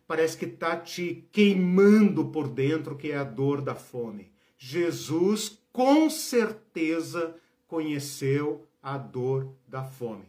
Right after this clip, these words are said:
Não surpreende que quando ele multiplica os pães em João seis, a multidão corre atrás dele e quer arrebatá-lo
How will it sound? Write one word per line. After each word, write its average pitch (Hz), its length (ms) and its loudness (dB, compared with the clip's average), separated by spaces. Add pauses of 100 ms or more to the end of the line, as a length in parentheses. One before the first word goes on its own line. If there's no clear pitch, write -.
(340)
Não 302 400 8
surpreende 202 1080 2
que 214 160 2
quando 262 420 4
ele 214 160 4
multiplica 160 680 0
os 156 200 -4
pães 127 500 -4 (200)
em 240 200 4
João 160 380 4
seis, 214 680 2 (360)
a 302 180 2
multidão 254 720 4
corre 247 720 8
atrás 139 460 0
dele 156 580 0 (220)
e 254 200 2
quer 233 420 2
arrebatá-lo 254 1900 4